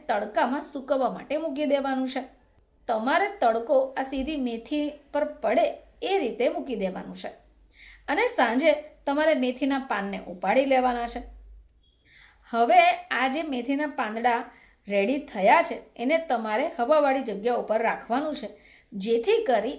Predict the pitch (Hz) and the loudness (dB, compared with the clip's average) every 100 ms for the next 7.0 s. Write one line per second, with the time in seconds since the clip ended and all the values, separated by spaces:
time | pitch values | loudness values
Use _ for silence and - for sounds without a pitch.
0 | - 240 - 214 170 196 269 294 247 285 | -6 -6 -4 -6 -2 4 4 4 0 -4
1 | - _ _ 262 240 - 339 349 285 233 | -12 _ _ -2 -2 2 2 2 -4 0
2 | 220 226 262 202 190 240 285 233 - 190 | 0 0 -4 -4 -6 -4 -2 -4 -6 -12
3 | - _ _ _ _ - 359 - 294 269 | -18 _ _ _ _ 4 4 4 2 4
4 | 320 339 330 302 392 392 240 214 240 311 | 4 4 -2 -2 -4 -2 -4 -2 -4 0
5 | 285 254 202 - - - - - _ _ | -2 -2 -6 -8 -12 -16 -20 -20 _ _
6 | - - _ - 285 453 427 403 392 381 | -20 -20 _ 2 2 2 0 0 0 0